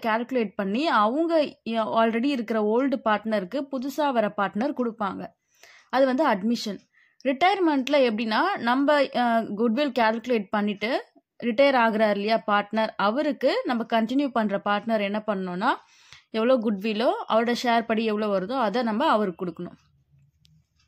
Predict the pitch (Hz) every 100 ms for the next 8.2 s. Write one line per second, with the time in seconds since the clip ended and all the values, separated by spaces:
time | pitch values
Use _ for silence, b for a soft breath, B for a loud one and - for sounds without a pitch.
0 | _ B B B B _ _ 254 226 254
1 | 285 330 427 254 226 254 269 247 240 220
2 | 220 240 233 214 226 220 220 220 202 247
3 | 220 208 202 226 220 214 196 202 208 190
4 | 214 285 294 - 214 269 - 233 208 202
5 | 196 190 185 185 190 247 247 208 202 196
6 | 196 175 175 185 254 339 b b b b
7 | - 226 240 226 254 330 - - 214 202
8 | 190